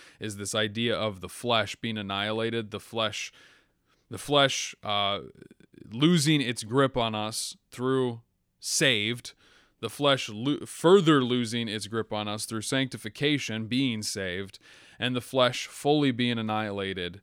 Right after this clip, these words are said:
in glorification will be saved. And so this also changes the way that I approach regeneration. Now, regeneration,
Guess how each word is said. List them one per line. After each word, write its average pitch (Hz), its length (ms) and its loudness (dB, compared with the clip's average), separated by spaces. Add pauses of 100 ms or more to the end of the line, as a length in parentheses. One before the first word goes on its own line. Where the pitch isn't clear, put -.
(120)
in 107 180 -8
glorification 95 1000 -4 (260)
will 113 240 -2
be 101 180 -4
saved. 82 460 -8 (1200)
And 127 100 -2
so 135 140 6
this 131 160 4
also 143 320 8
changes 117 460 -2
the 110 80 -2
way 107 180 2
that 101 160 0
I 104 120 4
approach 92 580 -4
regeneration. 120 960 2 (1000)
Now, 110 140 -2
regeneration, 127 1040 2